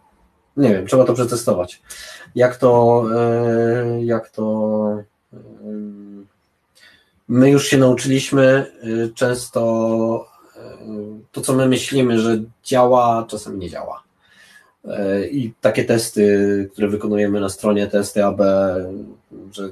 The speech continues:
część użytkowników widzi taką wersję, widzi inną wersję, e, strony,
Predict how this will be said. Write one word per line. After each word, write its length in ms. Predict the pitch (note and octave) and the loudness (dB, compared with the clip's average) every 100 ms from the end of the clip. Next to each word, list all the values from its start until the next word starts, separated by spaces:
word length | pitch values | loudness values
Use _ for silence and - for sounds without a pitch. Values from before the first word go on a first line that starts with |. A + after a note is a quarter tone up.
| G2 | -10
część 220 | G#2 G2 | -8 -6
użytkowników 520 | G2+ - G2+ G2+ G2+ | -6 -6 -6 -6 -6
widzi 440 | G2+ G2 - - G2 | -10 -10 -12 -10 -2
taką 240 | G#2+ G#2+ | 0 2
wersję, 260 | G2+ - G2 | 0 0 -6
widzi 200 | G2 G2+ | -4 -2
inną 220 | G2 G2 | 0 0
wersję, 380 | F#2+ - G2+ G2+ - - - - _ _ _ | -2 -2 -4 -4 -10 -20 -20 -20 _ _ _
e, 680 | - G2+ G2+ G2+ G2+ G#2 G2+ | -4 -2 0 2 4 4 2
strony, 500 | F#2+ - - G#2+ G2+ | -2 -4 2 4 4